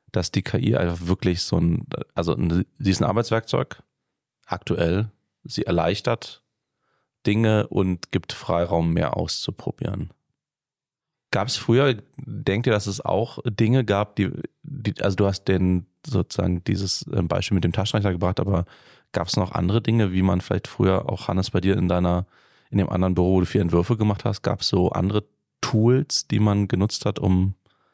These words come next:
schnell mal Dinge auszuprobieren? Oder ist es was ganz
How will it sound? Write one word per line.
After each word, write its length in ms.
schnell 220
mal 100
Dinge 200
auszuprobieren? 800
Oder 300
ist 180
es 400
was 400
ganz 460